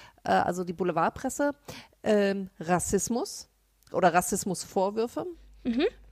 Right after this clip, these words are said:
Speaker 1: Ähm, was hatten wir noch? Äh, jetzt hab ich's wieder vergessen. Äh, wir hatten Rassismus, äh,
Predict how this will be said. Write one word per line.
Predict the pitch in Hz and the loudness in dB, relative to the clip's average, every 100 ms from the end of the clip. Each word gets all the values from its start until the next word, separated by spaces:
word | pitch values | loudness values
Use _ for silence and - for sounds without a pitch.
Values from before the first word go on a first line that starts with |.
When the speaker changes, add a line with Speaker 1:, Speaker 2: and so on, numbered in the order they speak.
| - - - | -20 -20 -2
Speaker 1:
Ähm, | 240 247 247 247 247 247 247 247 247 240 240 240 240 _ _ _ _ _ _ _ _ - - | 4 6 6 2 0 -2 -2 -2 -2 -4 -4 -6 -8 _ _ _ _ _ _ _ _ -10 -8
was | - 202 | -6 -6
hatten | 233 | -2
wir | 220 | 0
noch? | 254 - | -2 -2
Äh, | 196 214 | 0 2
jetzt | 214 | 2
hab | 233 | -2
ich's | 226 | -4
wieder | 226 | -2
vergessen. | 226 233 269 190 180 | -2 -2 -4 -4 -6
Äh, | - 190 190 | -2 -2 0
wir | 208 | -4
hatten | - | -4
Rassismus, | 202 262 277 277 | -6 -6 -6 -4
äh, | 208 202 202 262 | -2 0 0 -2